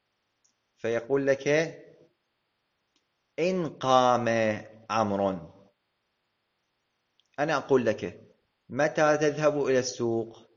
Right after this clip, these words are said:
تقول: "إن جاء أبي." لو لاحظتم هنا، "إن جاء أبي"، هناك أداة شرط وفعل شرط،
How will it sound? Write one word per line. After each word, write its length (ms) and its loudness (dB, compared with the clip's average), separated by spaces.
تقول: 720 0
"إن 340 -2
جاء 640 4
أبي." 520 -4
لو 260 0
لاحظتم 680 0
هنا، 560 0
"إن 300 -4
جاء 560 2
أبي"، 560 -2
هناك 480 0
أداة 400 0
شرط 540 0
وفعل 600 0
شرط، 560 2